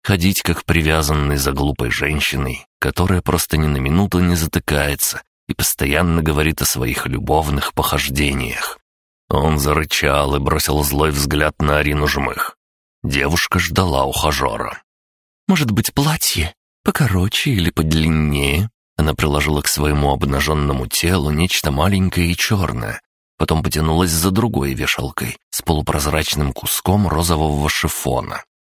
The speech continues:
В итоге откинула оба платья и тяжело вздохнула.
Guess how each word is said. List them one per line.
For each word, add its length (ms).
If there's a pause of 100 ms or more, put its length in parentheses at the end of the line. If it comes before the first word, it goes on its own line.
(220)
В 120
итоге 280
откинула 480
оба 320
платья 460
и 100
тяжело 440
вздохнула. 880